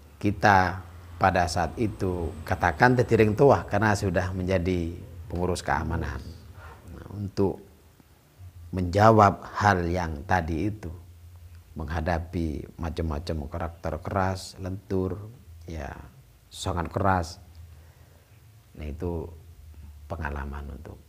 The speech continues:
untuk saya, saya pribadi. Saya pun pernah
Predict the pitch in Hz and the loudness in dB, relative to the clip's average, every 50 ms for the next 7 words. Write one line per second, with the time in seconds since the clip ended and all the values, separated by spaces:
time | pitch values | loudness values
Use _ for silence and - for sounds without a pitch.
0 | _ _ _ - 87 76 69 - - - - - 73 73 76 - - - - - | _ _ _ -16 -14 -12 -12 -14 -14 -14 -14 -12 -12 -12 -12 -12 -14 -14 -14 -14
1 | - 65 60 - - - - - - - - - - - - - - - - - | -14 -12 -12 -14 -16 -18 -18 -18 -16 -16 -18 -18 -20 -20 -20 -20 -20 -20 -20 -20
2 | - _ - - - - - _ - - - _ _ _ _ _ - - - - | -20 _ -20 -20 -20 -20 -20 _ -20 -20 -20 _ _ _ _ _ -20 -20 -20 -14
3 | - - 90 101 120 127 123 113 107 - - 135 127 123 107 95 - - - 110 | -4 0 4 6 8 10 10 8 8 4 2 4 4 4 4 0 -6 -4 0 0
4 | 107 101 95 95 87 80 | 2 2 0 -2 -4 -4